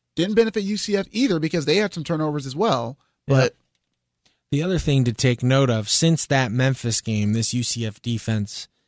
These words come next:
Speaker 3: has played, uh, much better, it appears. Um, they have, you know, in four of their last five games,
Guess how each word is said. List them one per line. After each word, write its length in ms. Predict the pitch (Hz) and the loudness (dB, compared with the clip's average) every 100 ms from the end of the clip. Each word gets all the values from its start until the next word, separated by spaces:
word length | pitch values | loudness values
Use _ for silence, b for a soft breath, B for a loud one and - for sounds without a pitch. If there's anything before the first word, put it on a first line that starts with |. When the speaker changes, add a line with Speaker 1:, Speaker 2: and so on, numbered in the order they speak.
| _ _ _ - | _ _ _ -8
Speaker 3:
has 160 | 117 - | -6 -6
played, 640 | - 123 120 117 110 98 _ _ - | -6 0 0 0 -2 -6 _ _ -10
uh, 380 | 117 110 113 110 107 _ _ _ _ _ _ _ - | -6 -6 -8 -14 -20 _ _ _ _ _ _ _ -2
much 280 | 135 - 113 | -2 -4 -4
better, 400 | 113 104 98 - _ - | -2 -2 -10 -20 _ -12
it 100 | 113 | -10
appears. 600 | 110 117 110 - - - _ _ - | -8 -10 -10 -16 -16 -16 _ _ -4
Um, 580 | 117 107 104 101 98 98 _ _ _ _ _ | 0 0 0 0 -2 -4 _ _ _ _ _
they 180 | 117 110 | -4 -2
have, 640 | 113 110 107 107 107 - _ _ _ _ _ _ _ _ - | -2 -2 -2 -4 -6 -12 _ _ _ _ _ _ _ _ 0
you 80 | 120 | 2
know, 180 | 107 101 | 2 -4
in 180 | - 117 | 0 0
four 540 | - - - 151 165 156 | 0 -12 -4 2 4 2
of 120 | 131 | 2
their 180 | 131 123 | 0 2
last 340 | 123 120 - | 2 0 -2
five 420 | - 120 120 110 | -2 0 0 -2
games, 720 | 113 113 107 98 98 - - | 0 2 2 -2 -6 -10 -16